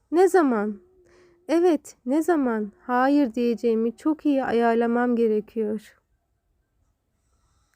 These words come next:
Bunu yaparsam öfkelenmeme gerek kalmayacak. Bunu yaparsam öfkelenmeme asla gerek kalmayacak. Artık daha sakin, daha anlayışlı biri olacağım.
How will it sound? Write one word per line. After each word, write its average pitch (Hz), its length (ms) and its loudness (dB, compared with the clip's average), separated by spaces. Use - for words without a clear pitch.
Bunu 370 200 6
yaparsam 370 800 2
öfkelenmeme 311 840 0
gerek 277 460 0
kalmayacak. 254 1080 -2
Bunu 294 180 4
yaparsam 277 800 0
öfkelenmeme 240 960 -2
asla 240 560 -2
gerek 220 440 -2
kalmayacak. 220 920 -6
Artık 359 760 0
daha 294 240 0
sakin, 262 720 -2
daha 262 240 0
anlayışlı 277 680 0
biri 262 200 0
olacağım. 220 680 -2